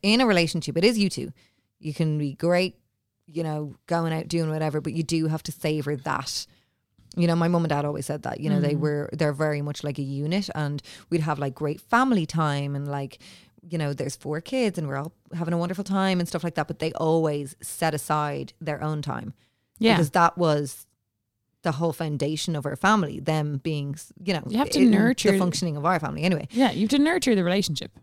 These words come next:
Speaker 1: Yeah, and quality time for me, um, you see, it's definitely something with, again, with my fucking ex. Sorry for bringing him up, Queens. Um, but just, you know, I'm not, I'm single. <laughs> That's all I can reference. Um,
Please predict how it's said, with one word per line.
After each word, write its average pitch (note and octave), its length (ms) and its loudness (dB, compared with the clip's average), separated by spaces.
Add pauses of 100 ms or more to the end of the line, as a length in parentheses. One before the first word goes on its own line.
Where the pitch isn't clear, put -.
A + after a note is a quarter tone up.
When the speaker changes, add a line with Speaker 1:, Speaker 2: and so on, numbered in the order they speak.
Speaker 1:
Yeah, F#3+ 340 6
and G3+ 140 0
quality G#3+ 380 4
time F3 240 0
for F3 100 -6
me, F3 460 2
um, D#3 520 -2 (460)
you G#3+ 80 0
see, G#3+ 160 2
it's G#3 140 0
definitely B3+ 420 2
something D#3+ 560 -2 (220)
with, D#3 500 -2
again, C#3+ 300 -6
with E3 140 -6
my G3+ 180 0 (760)
fucking A#3 320 0 (100)
ex. D#3 280 -2
Sorry D#3+ 400 2
for G#3+ 160 -4
bringing G#3+ 320 0
him B3 280 -2
up, F3+ 280 -2
Queens. F3 480 2
Um, F#3 340 2
but F3 240 2
just, - 260 -6 (300)
you E3+ 140 -4
know, D#3 220 -2
I'm F#3+ 160 -2 (300)
not, - 220 -14
I'm F3 100 0
single. C#3+ 320 -2
<laughs> - 0 -
That's F#3 360 6
all E3+ 100 2
I D3+ 60 -2
can D#3 100 -2
reference. E3+ 300 0 (420)
Um, F3 420 6